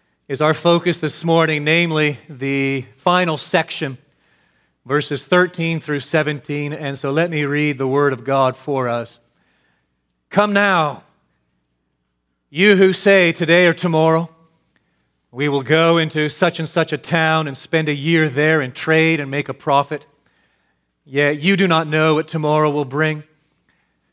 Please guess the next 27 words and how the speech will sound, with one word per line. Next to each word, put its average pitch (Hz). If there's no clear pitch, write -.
What 214
is 160
your 151
life? 131
For 143
you 160
are 151
a 143
mist 156
that 139
appears 156
for 143
a 135
little 139
time 139
and 127
then 120
vanishes. 127
Instead, 180
you 180
ought 180
to 170
say, 170
'If 151
the 160
Lord 156
wills, 160